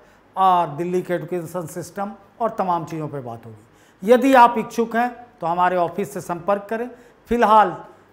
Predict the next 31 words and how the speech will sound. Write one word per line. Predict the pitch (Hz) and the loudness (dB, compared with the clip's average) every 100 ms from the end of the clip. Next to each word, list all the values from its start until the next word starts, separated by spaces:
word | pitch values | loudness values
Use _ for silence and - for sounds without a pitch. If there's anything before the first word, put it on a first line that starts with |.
| - | -14
मात्र | 151 202 226 202 | 0 2 2 -2
चार | - - 220 240 247 | -10 0 6 8 8
हज़ार | 185 190 165 214 226 190 | 6 0 4 6 6 4
नौ | 190 196 | -2 -2
सौ | 196 | -2
निन्यानवे | 185 175 170 180 185 | -6 -2 -2 -2 -4
रुपये | 175 175 180 | -4 -4 -6
में | 185 214 - _ _ 151 | -6 -10 -16 _ _ -8
ये | 170 190 | -2 -2
पूरा | - 185 180 | -2 -2 -2
पैकेज | 175 175 175 214 - - - _ _ _ _ 165 | 0 -2 0 -2 -2 -12 -20 _ _ _ _ -2
आपके | 170 165 185 | -2 0 -4
लिए | 185 196 | -2 -2
है | 175 220 226 - - _ - | -2 -4 -4 -12 -20 _ -2
और | 185 190 | 0 2
ये | 196 190 214 | 0 -4 -2
कभी | 214 233 | -2 -2
भी | 226 | -2
नौ | 202 196 175 | -2 0 0
हज़ार | 175 175 170 | -2 -2 -4
नौ | 160 160 | -6 -8
सौ | 170 | -10
निन्यानवे | 165 151 147 147 160 | -10 -8 -8 -8 -10
रुपये | 147 - 185 226 - _ _ - | -10 -12 -14 -14 -20 _ _ 2
हो | 262 | 4
सकता | 247 175 - 156 | 4 2 -8 -10
है, | 113 101 _ _ - | -10 -14 _ _ -14
इसलिए | 175 - 185 | -12 -6 -6
जल्दी | 151 175 196 | -4 -4 -4
ना | 202 196 | -6 -6
करें, | 208 247 | -6 -8